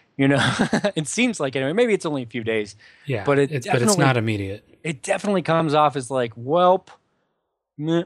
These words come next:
Speaker 1: meh, you know,
Speaker 2: Right.
Speaker 1: and sucks that, <laughs> sucks to be Rose. <laughs>
Speaker 2: Yeah, it's, it's weird. It, well, I guess it's not weird. It tells you something about Albus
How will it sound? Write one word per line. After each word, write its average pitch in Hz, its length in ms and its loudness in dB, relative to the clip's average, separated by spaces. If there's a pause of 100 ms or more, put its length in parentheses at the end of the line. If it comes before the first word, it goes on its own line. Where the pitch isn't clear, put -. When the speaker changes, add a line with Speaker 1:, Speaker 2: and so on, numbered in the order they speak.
Speaker 1:
meh, 127 300 -2 (220)
you 135 100 0
know, 123 140 4
Speaker 2:
Right. 127 180 0
Speaker 1:
and 127 120 -8
sucks - 540 -4
that, 151 380 0
<laughs> - 80 -8
sucks 175 240 0
to 165 80 -6
be 180 160 2
Rose. 143 540 4
<laughs> 170 340 0
Speaker 2:
Yeah, 135 260 2 (180)
it's, 156 200 0
it's 170 320 0
weird. 202 600 4
It, 156 280 -4
well, 190 220 4
I 180 100 -2
guess 233 240 0
it's 170 200 -6
not 139 200 -2
weird. 123 240 -2
It 127 120 -4
tells 165 300 0
you 143 120 0
something 117 480 -4
about 107 380 -6 (120)
Albus 113 640 -2